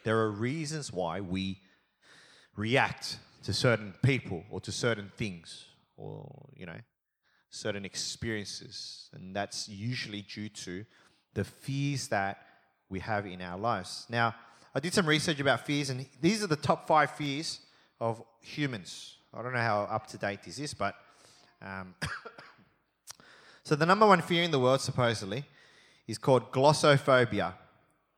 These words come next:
Who can guess what glossophobia is? The fear of what? Glossing, yes. <laughs> No,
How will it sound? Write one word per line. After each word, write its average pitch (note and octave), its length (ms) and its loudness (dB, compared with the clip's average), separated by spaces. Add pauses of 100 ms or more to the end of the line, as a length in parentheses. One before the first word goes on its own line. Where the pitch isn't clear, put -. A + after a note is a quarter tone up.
(400)
Who C3 100 -8
can A#2+ 160 -8
guess G#2+ 380 -4
what G#2+ 200 -2
glossophobia G#2+ 1120 0
is? F#2+ 160 -14
The A2 100 -8
fear A#2+ 260 -2
of G2 100 -4
what? G#2 260 0 (2250)
Glossing, A#2+ 500 4
yes. B2+ 600 0
<laughs> - 20 -10
No, C3+ 120 6